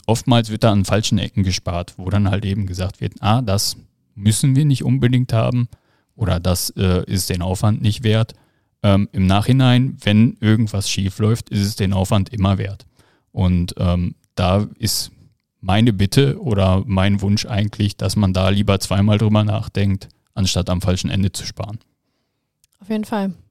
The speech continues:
Speaker 2: Ist ein wichtiger Bereich. Deswegen lieber, ähm, lieber drüber nachdenken, als zu zögern.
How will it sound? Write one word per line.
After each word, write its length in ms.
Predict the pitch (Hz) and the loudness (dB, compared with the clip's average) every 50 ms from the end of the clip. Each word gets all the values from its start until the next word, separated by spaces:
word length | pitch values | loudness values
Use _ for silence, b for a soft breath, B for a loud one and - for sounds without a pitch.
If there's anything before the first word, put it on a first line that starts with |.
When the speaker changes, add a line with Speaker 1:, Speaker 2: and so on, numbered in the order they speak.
| _ - | _ -12
Speaker 2:
Ist 180 | - 208 - 226 | -10 -8 -6 -4
ein 220 | 214 208 208 196 _ _ - | -4 -4 -6 -8 _ _ -8
wichtiger 400 | 233 220 - - 233 220 214 208 | -8 -8 -6 -6 -6 -6 -6 -6
Bereich. 480 | 202 214 202 208 214 220 240 - - _ _ _ | -8 -8 -8 -6 -8 -8 -8 -12 -16 _ _ _
Deswegen 400 | - - - - 214 220 220 220 | -16 -14 -10 -6 -6 -4 -4 -4
lieber, 760 | 214 220 220 208 214 214 214 208 208 202 - - 208 208 208 | -4 -6 -6 -4 -4 -4 -4 -4 -6 -8 -8 -8 -8 -8 -8
ähm, 180 | 202 202 208 202 _ _ _ _ _ _ _ _ _ _ _ | -8 -10 -12 -14 _ _ _ _ _ _ _ _ _ _ _
lieber 160 | 247 240 254 | -14 -12 -12
drüber 220 | 240 247 247 233 | -10 -8 -8 -6
nachdenken, 480 | 220 208 202 196 - 202 196 208 202 202 | -6 -8 -10 -10 -10 -10 -8 -8 -8 -10
als 240 | 196 196 190 - - | -10 -12 -12 -14 -16
zu 140 | _ - 220 | _ -20 -18
zögern. 480 | - - - 185 175 170 165 165 175 | -12 -6 -6 -4 -4 -4 -6 -6 -8